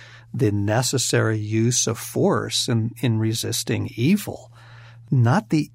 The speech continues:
indiscriminate use of violence for one's personal whims. Of course that's wrong.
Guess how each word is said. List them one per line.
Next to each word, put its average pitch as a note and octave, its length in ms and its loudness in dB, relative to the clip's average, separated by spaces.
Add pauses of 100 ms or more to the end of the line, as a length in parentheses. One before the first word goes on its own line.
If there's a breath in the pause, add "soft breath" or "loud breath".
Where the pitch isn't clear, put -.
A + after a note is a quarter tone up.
indiscriminate E3+ 1200 4
use A2 380 -2
of A2 120 0
violence G#2 480 -4
for B2+ 220 -2
one's A2 380 0
personal A#2+ 520 -2
whims. A#2+ 540 2
Of - 160 -2
course - 420 -6
that's - 320 -4
wrong. A2 220 -10